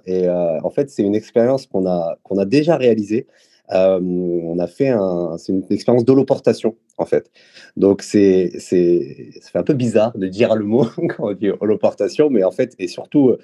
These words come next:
sans vidéo, c'est, c'est pas forcément évident à, à, à réaliser.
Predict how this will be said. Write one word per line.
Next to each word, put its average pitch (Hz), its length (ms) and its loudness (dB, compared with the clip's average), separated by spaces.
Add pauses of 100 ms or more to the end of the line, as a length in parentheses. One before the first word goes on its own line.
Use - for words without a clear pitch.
(120)
sans 139 260 2
vidéo, 127 380 2
c'est, 95 300 -4
c'est - 160 -20
pas 139 140 0
forcément 131 320 -4
évident 117 380 2
à, 87 320 -4 (280)
à, 95 240 -2
à 98 40 2
réaliser. 110 520 2